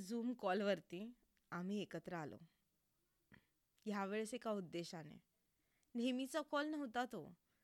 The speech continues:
की "आई कशी आहेस? काय चाललंय? काय बनवलंय?" आज मला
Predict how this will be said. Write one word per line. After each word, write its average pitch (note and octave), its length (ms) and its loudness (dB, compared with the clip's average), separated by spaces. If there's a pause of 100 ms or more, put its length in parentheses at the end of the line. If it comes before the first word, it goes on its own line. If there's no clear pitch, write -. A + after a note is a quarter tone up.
(220)
की A#3+ 40 2
"आई G#3 220 8
कशी B3+ 320 4
आहेस? F#3 220 0
काय B3 140 6
चाललंय? F#3 400 4
काय A#3+ 200 2
बनवलंय?" F3 540 -4 (540)
आज G3 180 -2
मला G#3+ 200 2